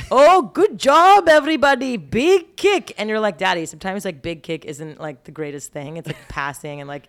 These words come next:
Speaker 2: Yeah.
Speaker 1: you know, but he, they were just so, they were just so encouraging. And, um, and that's when we really kind of, you know, fell into having, like, such a deep passion for the sport, you know,
Speaker 2: Yeah.
Speaker 1: and I played from age four to thirty pretty much. And from, you know, and then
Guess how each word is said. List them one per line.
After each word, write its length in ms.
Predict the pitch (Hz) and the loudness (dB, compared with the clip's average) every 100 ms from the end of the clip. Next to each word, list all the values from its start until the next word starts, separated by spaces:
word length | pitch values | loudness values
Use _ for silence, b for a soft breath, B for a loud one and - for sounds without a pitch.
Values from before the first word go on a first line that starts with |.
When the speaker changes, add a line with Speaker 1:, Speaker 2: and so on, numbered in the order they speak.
| B | B
Speaker 2:
Yeah. 200 | 139 120 | -12 -12
Speaker 1:
you 120 | 110 180 | -8 -6
know, 180 | 180 | -6
but 160 | 180 190 | -6 -8
he, 240 | 160 190 | -8 -8
they 140 | 196 196 | -6 -8
were 100 | 190 | -8
just 220 | 196 190 | -8 -8
so, 220 | 185 170 | -6 -6
they 240 | 156 - 170 | -8 -10 -10
were 80 | 160 | -10
just 240 | 165 - | -14 -14
so 240 | 156 151 | -10 -10
encouraging. 640 | 147 147 147 147 147 139 139 | -10 -12 -14 -14 -14 -14 -16
And, 120 | 135 _ B B B - | -20 _ B B B -12
um, 300 | 160 156 151 | -8 -8 -10
and 100 | 156 | -12
that's 180 | 160 | -14
when 60 | 165 | -14
we 100 | 156 | -14
really 200 | 151 147 | -12 -12
kind 240 | 143 151 147 | -12 -14 -12
of, 300 | 143 131 _ b b _ _ | -14 -16 _ b b _ _
you 100 | 160 | -14
know, 140 | 156 | -14
fell 260 | - 143 135 | -12 -12 -12
into 180 | 135 135 | -14 -12
having, 260 | 135 135 143 | -12 -12 -16
like, 140 | 123 | -16
such 420 | - - - - | -14 -10 -10 -10
a 20 | 151 | -16
deep 240 | 139 - | -16 -18
passion 320 | 131 139 - | -16 -16 -18
for 100 | - | -20
the 80 | - | -20
sport, 480 | - - 143 123 - | -20 -18 -14 -14 -14
you 100 | 120 | -12
know, 100 | 123 | -10
Speaker 2:
Yeah. 60 | 147 | -10
Speaker 1:
and 100 | 147 | -12
I 60 | |
played 380 | 143 - 147 135 _ b b b | -16 -14 -12 -14 _ b b b
from 200 | _ 165 | _ -12
age 200 | 160 151 | -10 -12
four 520 | - 160 151 147 151 151 | -14 -10 -8 -8 -8 -12
to 460 | - 156 147 143 143 | -14 -14 -12 -14 -16
thirty 720 | _ - 160 147 143 147 147 - - | _ -8 -8 -8 -12 -14 -16 -18 -16
pretty 200 | 160 151 | -14 -12
much. 240 | 143 - | -16 -14
And 140 | 147 - B B | -18 -18 B B
from, 240 | _ 190 180 | _ -10 -10
you 80 | 208 | -8
know, 80 | 175 | -8
and 80 | 165 | -8
then 240 | 160 156 | -12 -18